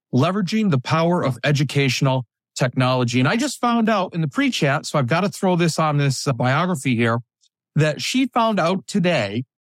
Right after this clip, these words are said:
that she is the School Administrators Association of New York's twenty twenty-three Leader of digital education. So if you want to find something out about digital education, technology integration,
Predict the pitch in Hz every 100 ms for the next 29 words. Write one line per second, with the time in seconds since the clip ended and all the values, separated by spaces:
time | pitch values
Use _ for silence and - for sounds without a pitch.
0 | - 151 - 175 143 151 131 - - 226
1 | 262 240 165 180 208 - 202 190 175 143
2 | 123 185 190 - 180 180 - 175 143 151
3 | 147 156 143 131 - _ _ _ - -
4 | 208 226 269 254 - 202 190 196 175 -
5 | 165 147 156 196 226 226 _ _ - 147
6 | 120 127 180 170 185 170 160 147 147 -
7 | 156 143 - 110 98 156 139 135 127 -
8 | 196 262 214 196 202 151 170 170 165 -
9 | 151 151 151 143 135 127 151 127 135 120
10 | 117 214 226 247 226 - _ _ - 156
11 | 131 156 175 165 165 143 170 202 - 226
12 | 220